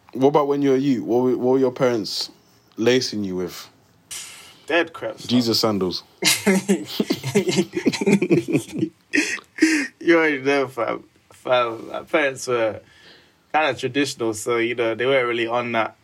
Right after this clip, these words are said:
Speaker 2: Or, like, I remember when my, my mom used to, like, take us to J D Sports and get us, you know, crepes every now and again.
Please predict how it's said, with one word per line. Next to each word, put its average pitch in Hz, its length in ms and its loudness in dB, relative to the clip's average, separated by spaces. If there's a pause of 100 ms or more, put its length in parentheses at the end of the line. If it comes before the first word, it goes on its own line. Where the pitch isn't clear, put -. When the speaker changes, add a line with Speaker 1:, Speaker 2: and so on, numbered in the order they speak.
(120)
Speaker 2:
Or, 104 400 -4
like, - 400 -10 (140)
I - 80 -2
remember 175 300 2
when 147 80 0
my, 139 120 2
my 127 160 0
mom 139 440 -2
used 123 280 -12
to, 127 80 -2
like, 117 460 -4 (420)
take 123 260 -2
us 117 140 -8
to 127 80 -8
J 120 220 0
D 113 140 -8
Sports 110 440 -4
and 104 160 -12
get 107 160 -4
us, 101 320 -6 (760)
you 98 60 -10
know, 98 140 -10 (240)
crepes 107 300 -4
every 104 220 -6
now 101 200 -4
and 101 80 -6
again. 101 340 -4